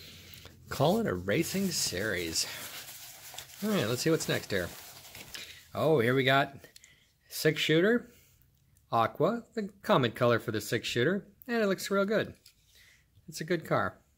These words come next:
Nothing wrong with that. I think I'm low on six shooters right now. I'm gonna put that, see, I'm gonna put the, uh, this got some trouble,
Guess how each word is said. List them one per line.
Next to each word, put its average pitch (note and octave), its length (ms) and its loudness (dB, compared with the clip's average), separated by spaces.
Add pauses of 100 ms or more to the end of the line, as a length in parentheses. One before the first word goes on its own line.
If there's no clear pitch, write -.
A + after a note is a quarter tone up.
(220)
Nothing C#3+ 200 -4
wrong C#3 180 -2
with B2 80 -2
that. A#2+ 300 -2 (1120)
I C#3+ 40 0
think F#3 140 4
I'm D3 140 6
low C3+ 180 8
on G#2+ 140 6
six - 260 -2
shooters G2 320 2
right G2+ 160 2
now. G2 140 0
I'm A2+ 80 -2
gonna A2 100 -2
put A2+ 240 -2
that, G#2+ 180 0
see, A#2 100 0
I'm G#2+ 80 2
gonna G#2 140 2
put A2 320 -2
the, G2 300 2
uh, F#2 200 2
this G#2 240 -4
got - 180 -4
some - 140 -8
trouble, F3 540 6